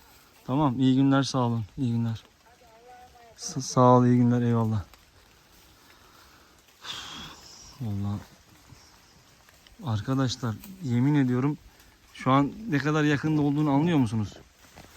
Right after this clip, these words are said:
Bunlar niye kaçmıyor? Bu kadar kalabalık burada ne işleri var?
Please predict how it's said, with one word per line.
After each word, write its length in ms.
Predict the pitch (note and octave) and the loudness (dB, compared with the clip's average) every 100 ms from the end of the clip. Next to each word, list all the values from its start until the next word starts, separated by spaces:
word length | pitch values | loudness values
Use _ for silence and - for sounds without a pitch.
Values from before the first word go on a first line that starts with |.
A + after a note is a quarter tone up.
| - - - | -20 -12 -2
Bunlar 220 | C#3+ D#3 | 0 2
niye 200 | D#3 E3+ | 2 2
kaçmıyor? 420 | D3+ C3 C3+ B2 B2+ | 0 0 0 -2 -2
Bu 40 | |
kadar 260 | C3 D3+ C#3+ | 0 0 -2
kalabalık 480 | D3 D#3 D3+ D#3 C#3 | 0 0 2 0 -2
burada 200 | C#3 D3 | -2 0
ne 120 | D3 | 2
işleri 320 | B2+ B2+ A#2 | 0 -2 -4
var? 220 | G#2 G2 | -4 -8